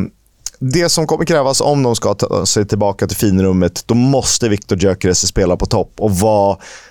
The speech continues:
eh, så effektiv som han varit stundtals under våren. Och han f-, kommer liksom inte riktigt ha råd att bränna över tre matcher. Eh, dessutom behöver ju Ben Wilson vara precis så bra som han varit hela säsongen. Eh, han och Victor Johansson har ju varit,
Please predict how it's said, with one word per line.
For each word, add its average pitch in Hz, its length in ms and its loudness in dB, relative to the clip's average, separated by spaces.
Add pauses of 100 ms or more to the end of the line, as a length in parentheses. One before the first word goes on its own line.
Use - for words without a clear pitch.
(200)
eh, 101 240 2
så 117 160 0 (100)
effektiv 117 580 0
som 104 240 0
han 107 160 2
varit 113 300 2
stundtals 101 500 0
under 95 180 2
våren. 92 440 0
Och 101 180 2
han 104 120 0
f-, 107 60 -8 (640)
kommer 139 240 0
liksom 123 200 -2
inte 113 140 0
riktigt 110 240 0
ha 110 120 0
råd 113 260 2
att 98 60 2
bränna 101 500 0
över 90 260 0
tre 87 220 -2
matcher. 73 440 -4 (500)
Eh, 104 240 2
dessutom 113 500 0
behöver 110 280 2
ju 104 280 2
Ben 101 240 2
Wilson 107 360 2
vara 98 240 2
precis 101 380 0
så 98 120 0
bra 95 220 0
som - 140 -2
han 87 100 0
varit 85 220 -2
hela 76 140 -2
säsongen. 87 600 -2 (120)
Eh, 98 160 0
han 101 400 0
och 95 200 -2
Victor 98 220 0
Johansson 90 520 0
har 78 100 0
ju 78 60 0
varit, 78 400 -4